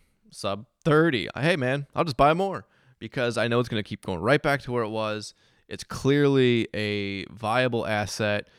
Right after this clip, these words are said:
I think it's hilarious that people like J P Morgan, C E O of J P Morgan, Jamie Dimon, came out and said, "I think Bitcoin's worthless." And Charlie Munger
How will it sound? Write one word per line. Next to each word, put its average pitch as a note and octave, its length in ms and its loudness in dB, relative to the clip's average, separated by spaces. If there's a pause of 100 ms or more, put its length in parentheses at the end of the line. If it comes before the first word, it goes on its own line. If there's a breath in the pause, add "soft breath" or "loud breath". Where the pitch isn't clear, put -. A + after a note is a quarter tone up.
(160 soft breath)
I - 40 -10
think A2+ 140 -4
it's - 80 -10
hilarious A#2+ 500 0
that - 140 -4
people A2+ 180 -2
like G#2+ 120 -2
J A2 180 0
P A2 160 -4
Morgan, G#2 600 -4 (540 soft breath)
C A#2+ 300 -2
E A#2 40 4
O A2 60 4
of G#2 140 0
J A2 180 2
P A2 140 -4
Morgan, G#2 440 0
Jamie G#2+ 280 -2
Dimon, F#2+ 560 -4
came G2+ 240 -6
out F#2+ 140 -4
and G2 100 -10
said, G2 180 -4
"I A#2 140 2
think G#2 240 -6
Bitcoin's F#2+ 480 -8
worthless." - 540 -6 (380 soft breath)
And G2+ 300 -6
Charlie A2+ 300 0
Munger G#2 580 -4